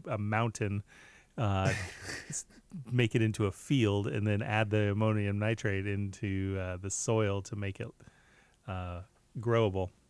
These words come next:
Speaker 1: Yeah, crazy.
Speaker 2: Jeez. Um, well, I was noticing, when was it?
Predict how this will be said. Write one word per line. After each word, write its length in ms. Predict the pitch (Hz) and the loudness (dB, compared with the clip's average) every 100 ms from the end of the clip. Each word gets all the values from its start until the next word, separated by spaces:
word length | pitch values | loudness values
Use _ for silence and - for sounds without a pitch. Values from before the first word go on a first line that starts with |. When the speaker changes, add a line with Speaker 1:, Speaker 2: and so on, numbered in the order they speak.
| - | -14
Speaker 1:
Yeah, 120 | 104 101 - | -10 -6 -4
crazy. 540 | - 110 110 107 104 101 | 0 2 2 2 2 0
Speaker 2:
Jeez. 320 | 98 - - - - - - - - | 0 -2 -4 -10 -20 -20 -20 -20 -2
Um, 420 | 123 117 113 117 - | 4 4 4 0 0
well, 260 | 165 196 180 | 6 8 8
I 120 | 165 | 8
was 180 | 196 180 | 8 6
noticing, 760 | 180 214 240 233 220 202 190 170 - 139 - 139 | 6 6 6 4 2 2 2 0 -6 -10 -10 -6
when 320 | 170 233 226 | -2 -2 -2
was 260 | 123 139 104 | 2 2 2
it? 300 | 95 - | -2 -6